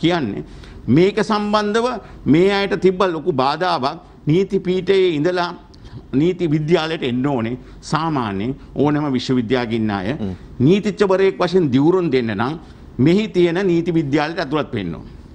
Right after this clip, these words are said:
Speaker 1: වර්තමානයේ තියෙන නීතියේ තිය-, අපේ සංශෝධන මගින්, අ,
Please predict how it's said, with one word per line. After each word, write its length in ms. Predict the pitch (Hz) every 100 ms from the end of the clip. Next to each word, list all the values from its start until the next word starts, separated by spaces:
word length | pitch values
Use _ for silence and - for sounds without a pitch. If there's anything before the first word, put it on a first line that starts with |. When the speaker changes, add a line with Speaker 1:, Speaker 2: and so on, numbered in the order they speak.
| - -
Speaker 1:
වර්තමානයේ 800 | 107 170 - 220 214 208 214 202 180 - - -
තියෙන 240 | 196 190 175 - - 123
නීතියේ 540 | 160 175 180 170 151
තිය-, 260 | 123 156 -
අපේ 340 | 104 113 127 117 - 123 113
සංශෝධන 580 | - 156 156 160 139 123
මගින්, 360 | 120 123 139 175 - - - -
අ, 420 | 120 120 113 110